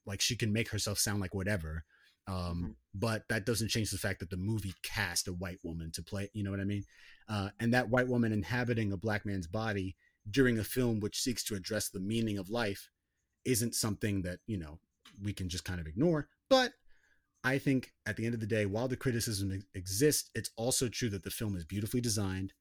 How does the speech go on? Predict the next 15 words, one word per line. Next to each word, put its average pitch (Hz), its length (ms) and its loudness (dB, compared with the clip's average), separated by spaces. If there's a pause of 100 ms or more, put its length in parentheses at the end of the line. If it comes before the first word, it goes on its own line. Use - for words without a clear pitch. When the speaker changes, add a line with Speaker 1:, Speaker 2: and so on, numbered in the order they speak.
(240)
Speaker 1:
animated, 95 520 0
Speaker 2:
Yeah. 92 180 -12
Speaker 1:
and 85 100 -8
scored. 101 520 4 (520)
And 110 120 0
I 110 40 2
think 123 200 0
there's 113 200 2
a 107 40 -2
lot 101 240 0
of 113 80 0
material 110 400 0
here 107 180 -2
for 101 160 -6
young 98 400 -2